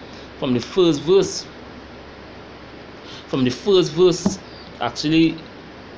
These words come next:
clarifying it clearer to you that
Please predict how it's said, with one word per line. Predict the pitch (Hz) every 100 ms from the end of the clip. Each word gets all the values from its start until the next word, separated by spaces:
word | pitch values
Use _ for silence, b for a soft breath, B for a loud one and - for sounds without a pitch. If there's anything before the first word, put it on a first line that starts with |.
| - - - - - - - - - - - - - -
clarifying | - 190 135 131 - 180 139 147
it | 165 160 - - - - -
clearer | - 175 139 139
to | 139 170
you | 147
that | 135 120